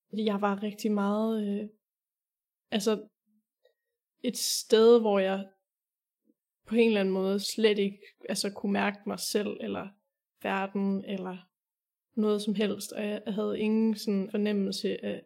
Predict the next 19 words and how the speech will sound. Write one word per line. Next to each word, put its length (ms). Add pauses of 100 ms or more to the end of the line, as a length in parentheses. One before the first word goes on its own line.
af 100
sådan 240
af 80
tid. 300 (640)
Altså 240
det 80
der 160
med, 220
at, 200 (1900)
altså, 200
jeg 140
kunne 100
slet 140
ikke 240 (640)
forholde 380
mig 140
til, 280
at, 160 (560)
at 220